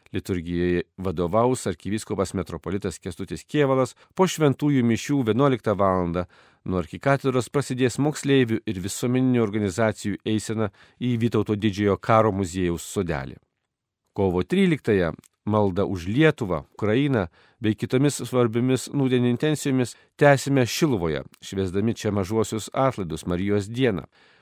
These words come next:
Prieš pagrindinės pamaldas vienuoliktą valandą bazilikoje katechezę sakys svečias Žanas Talandis, o po mišių keturioliktą valandą Šiluvos piligrimų centre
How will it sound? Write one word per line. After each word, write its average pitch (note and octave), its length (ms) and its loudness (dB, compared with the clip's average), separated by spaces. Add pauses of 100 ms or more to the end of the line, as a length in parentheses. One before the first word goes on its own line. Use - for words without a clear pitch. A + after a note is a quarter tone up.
(180)
Prieš E3 220 4
pagrindinės D3+ 520 2
pamaldas D#2+ 600 0
vienuoliktą G#2+ 560 -2
valandą A#2 460 2 (120)
bazilikoje G#2+ 640 -2
katechezę A2 540 -4
sakys A2+ 460 -4
svečias A#2+ 420 0 (240)
Žanas A2+ 440 0
Talandis, A#2+ 560 2 (500)
o D#2+ 240 -8
po F2+ 180 -4
mišių F#2+ 320 -2
keturioliktą B2 500 0
valandą C3 300 6
Šiluvos B2 400 -2
piligrimų A#2+ 400 -2
centre B2+ 400 0